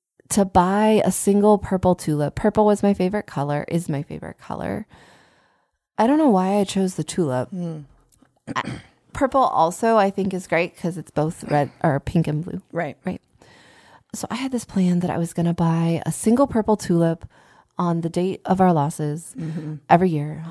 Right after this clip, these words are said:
Speaker 1: And then I was going to, or maybe on our due date, I was gonna
Speaker 2: Mm.
Speaker 1: buy a single purple tulip.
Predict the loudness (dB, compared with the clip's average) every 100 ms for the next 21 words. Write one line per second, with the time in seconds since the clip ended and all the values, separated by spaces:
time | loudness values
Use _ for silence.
0 | -6 -2 -2 0 -2 -2 -4 -2 0 -2
1 | -4 -6 -6 -6 -4 -2 0 0 2 4
2 | 4 2 -4 _ _ _ -10 2 2 4
3 | 0 -6 0 4 4 4 0 2 0 0
4 | -6 -8 -6 -6 -6 -4 -2 -4 -4